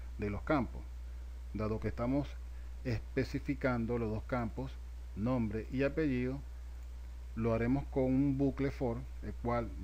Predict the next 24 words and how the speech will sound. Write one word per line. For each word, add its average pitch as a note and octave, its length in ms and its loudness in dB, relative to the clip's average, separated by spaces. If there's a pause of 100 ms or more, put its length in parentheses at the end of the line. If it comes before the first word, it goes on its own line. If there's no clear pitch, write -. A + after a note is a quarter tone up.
va G#2+ 140 0
a A2+ 60 0
hacer C3+ 240 2
el C3+ 80 4
recorrido C3+ 520 2
de G2+ 180 0
dichos A2 300 -2
campos C#3 460 0 (100)
y C#3+ 140 2
lo B2 160 2
vamos A#2+ 320 2
a D3+ 60 0
colocar B2+ 580 2 (100)
en B2 180 2
la G#2+ 140 2
hoja. F#2 300 2 (840)
Y G#2+ 60 -4
decimos G#2 440 -2 (280)
for C3+ 360 4 (720)
in D3 380 2 (280)
es A#2+ 220 -4
igual A#2+ 340 2
a G2+ 80 -2
cero, C3 340 0